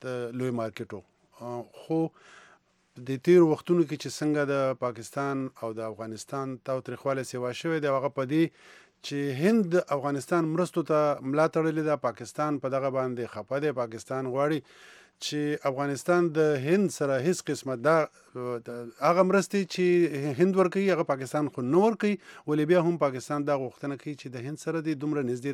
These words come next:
تعلق نه ساتي. او که تعلق ساتي، د پاکستان په خوښه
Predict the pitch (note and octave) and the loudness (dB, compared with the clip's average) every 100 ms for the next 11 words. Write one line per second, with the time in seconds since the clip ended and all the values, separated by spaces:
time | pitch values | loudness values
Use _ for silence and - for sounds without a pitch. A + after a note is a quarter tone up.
0 | B2 A#2+ B2 B2+ A#2+ B2+ A#2 B2 A#2+ - | -4 -4 -4 -8 -8 -8 -8 -6 -6 -8
1 | C3 C3 C#3+ E3 - D#3+ D3 F#3+ D3+ B2+ | -6 -4 -2 -4 0 -2 0 -2 0 -2
2 | A#2+ B2 - D#3+ D#3 C3 D3 C3 | -4 -6 -2 0 0 -2 -4 -4